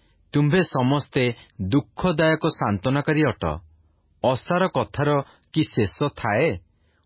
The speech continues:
ଉତ୍ତର ଦେବା ପାଇଁ ତୁମ୍ଭକୁ କେଉଁ କଥା ଉତ୍ତେଜିତ କରୁଅଛି? ମୁଁ ମଧ୍ୟ ତୁମମାନଙ୍କ ପରି କହିପାରନ୍ତି, ଯେବେ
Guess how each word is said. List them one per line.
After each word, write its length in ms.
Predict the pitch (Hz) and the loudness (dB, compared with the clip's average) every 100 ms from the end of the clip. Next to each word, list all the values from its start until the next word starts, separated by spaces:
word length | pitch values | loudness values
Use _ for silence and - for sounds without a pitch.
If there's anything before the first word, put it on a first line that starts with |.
| - | -2
ଉତ୍ତର 340 | 151 - 208 208 | -2 0 0 2
ଦେବା 260 | 175 175 170 | 2 2 2
ପାଇଁ 240 | 165 156 151 - _ | 2 0 0 -4 _
ତୁମ୍ଭକୁ 380 | - 151 165 165 156 - | 0 2 2 0 -4 0
କେଉଁ 240 | 147 185 | 2 2
କଥା 320 | 208 196 - 180 - | 2 0 0 -2 -2
ଉତ୍ତେଜିତ 560 | - - - 160 156 - 175 165 - | -6 -4 -2 -2 -2 -2 0 0 -2
କରୁଅଛି? 500 | 123 113 139 - 151 90 - _ _ _ _ _ _ - | 0 2 2 0 -4 -4 -12 _ _ _ _ _ _ -4
ମୁଁ 160 | 120 202 | 2 4
ମଧ୍ୟ 320 | 226 226 160 208 - | 4 2 2 0 2
ତୁମମାନଙ୍କ 440 | 160 160 165 160 165 | 2 4 2 0 0
ପରି 160 | 165 156 - | 2 0 0
କହିପାରନ୍ତି, 640 | 107 123 139 139 143 151 160 - _ _ _ _ _ - | 0 0 0 0 0 -2 -6 -8 _ _ _ _ _ -4
ଯେବେ 280 | 131 185 | 0 2